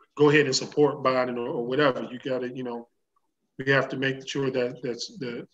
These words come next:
you know, the, the decision we make is is,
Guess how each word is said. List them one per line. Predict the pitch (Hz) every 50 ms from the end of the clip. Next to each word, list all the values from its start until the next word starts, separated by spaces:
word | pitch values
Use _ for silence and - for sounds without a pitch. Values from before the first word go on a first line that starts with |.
| _
you | 196 151
know, | 131 120 113 110 117 117 -
the, | 120 113 123 - - _ _ -
the | 135
decision | 120 120 - - 143 131 131 123
we | 120 117
make | 117 123 131 131 131 -
is | 113 113 - - _ _ _ _ _ _ _ _ _ _ _ _ _
is, | 220 160 123 117 117 -